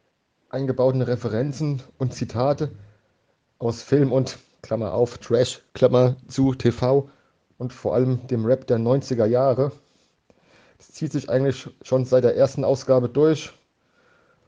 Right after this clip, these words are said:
und ist für mich persönlich mit mein Highlight des Hefts,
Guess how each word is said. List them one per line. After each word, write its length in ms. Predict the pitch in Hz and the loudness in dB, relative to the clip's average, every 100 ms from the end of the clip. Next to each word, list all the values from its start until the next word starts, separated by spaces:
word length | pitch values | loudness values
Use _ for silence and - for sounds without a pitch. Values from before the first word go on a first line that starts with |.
| _ | _
und 180 | - 117 | -12 -8
ist 360 | - 123 - - - _ _ _ | -6 -6 -8 -18 -20 _ _ _
für 180 | - 139 | -2 0
mich 240 | 143 170 | 2 0
persönlich 680 | - 139 110 147 160 165 - _ _ _ _ _ _ - | 0 0 2 2 2 2 -2 _ _ _ _ _ _ -6
mit 300 | 160 - - | -6 -6 -4
mein 260 | 123 110 | -2 0
Highlight 540 | 139 160 123 139 143 - _ _ _ _ _ - | 2 4 4 4 0 -16 _ _ _ _ _ -14
des 140 | 117 - | -8 0
Hefts, 460 | 160 - - - | 0 -2 -20 -20